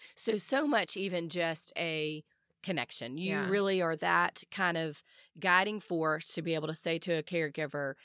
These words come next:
Speaker 1: "Hey, reach out to me, reach out to volunteer services, reach out, you know, reach out to your nurse to even
Speaker 2: Mm-hmm.
Speaker 1: say, 'Hey, what are some things,'" to where maybe the nurse will reach out,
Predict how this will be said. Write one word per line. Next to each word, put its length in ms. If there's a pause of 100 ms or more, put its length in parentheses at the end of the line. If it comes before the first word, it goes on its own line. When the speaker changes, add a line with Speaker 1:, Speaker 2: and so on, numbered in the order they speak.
(220)
Speaker 1:
"Hey, 160
reach 400
out 240
to 140
me, 380
reach 300
out 220
to 80
volunteer 380
services, 720 (480)
reach 340
out, 240 (380)
you 100
know, 380 (560)
reach 320
out 140
to 100
your 100
nurse 600
to 120
even 260
Speaker 2:
Mm-hmm. 20
Speaker 1:
say, 760 (420)
'Hey, 640
what 340
are 320
some 240
things,'" 640
to 100
where 200
maybe 240
the 60
nurse 340
will 80
reach 180
out, 180